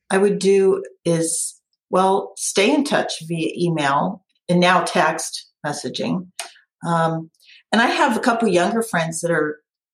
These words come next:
really good at this that I've kind of learned from that, you know, that just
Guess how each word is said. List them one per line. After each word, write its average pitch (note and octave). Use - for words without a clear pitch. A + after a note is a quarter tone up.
really C#4+
good -
at -
this -
that -
I've -
kind F#3+
of D3+
learned D#3+
from C#3+
that, -
you G3
know, E3
that -
just -